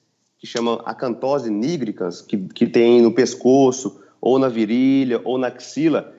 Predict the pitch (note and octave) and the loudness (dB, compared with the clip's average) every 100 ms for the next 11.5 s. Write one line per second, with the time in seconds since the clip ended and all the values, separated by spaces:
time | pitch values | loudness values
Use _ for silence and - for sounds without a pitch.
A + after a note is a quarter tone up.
0 | _ - A#2+ B2 C#3+ C3+ A#2+ C3 C#3+ - | _ -6 -2 0 2 0 -2 -2 -4 -4
1 | C#3 G#2 - C#3+ E3+ G#2+ E2+ - - _ | -4 -4 -4 -4 -2 -2 -6 -12 -20 _
2 | _ - G2 G2 F#2+ F#2+ - F#2+ G#2+ A2+ | _ -6 -2 0 0 -2 -6 -6 -2 -2
3 | C#3 C3+ B2 A2+ A#2 - G#2+ - - D#3 | -2 -6 -10 -10 -10 -8 -10 -10 -8 -4
4 | G3 A2 G2+ G2+ A2 G#2 G2 G2 C3+ D3+ | -4 -4 -6 -4 -4 -4 -6 -4 -4 -4
5 | - - _ A#2+ C#3+ C3+ C#3+ D#3+ E3+ E3+ | -8 -18 _ -4 -2 -2 -4 -6 -8 -8
6 | D#3+ - D3 G#2 - _ _ G2+ - C#3 | -8 -8 -8 -8 -12 _ _ -14 -6 -6
7 | D#3 D#3 C3+ B2+ D3 D3 C#3 - C#3 C3+ | -4 -4 -4 -2 -2 -2 -4 -6 -8 -6
8 | D3 B2 A2+ - - _ _ A2+ A2+ C3+ | -6 -4 -4 -6 -16 _ _ -4 -2 -4
9 | B2+ C3 C3 C#3 C#3 B2 D3 D3 A#2+ A#2 | -4 -4 -2 -4 -2 -2 -2 -4 -10 -8
10 | B2 - C3+ G#2+ G#2+ C3 - B2+ B2+ C3+ | -12 -8 -4 -2 -2 -4 -6 -4 -2 -2
11 | B2 G#2+ G2 - | -2 -2 -4 -12